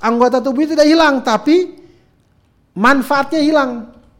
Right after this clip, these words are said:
ya, matanya tidak hilang, tapi tidak bisa melihat gara-gara tindakan kejahatan seseorang, ya,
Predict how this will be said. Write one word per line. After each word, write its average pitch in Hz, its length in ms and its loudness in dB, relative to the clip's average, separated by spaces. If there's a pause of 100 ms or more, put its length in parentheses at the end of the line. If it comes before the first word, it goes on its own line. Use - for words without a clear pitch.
ya, 190 240 -16
matanya 220 560 -4
tidak 247 240 -2
hilang, 254 240 -4
tapi 214 240 -6
tidak 233 240 -6
bisa 226 240 -6
melihat 262 320 -4
gara-gara 196 720 -4 (320)
tindakan 214 480 -2
kejahatan 220 480 -4
seseorang, 240 640 -12 (800)
ya, 180 240 -16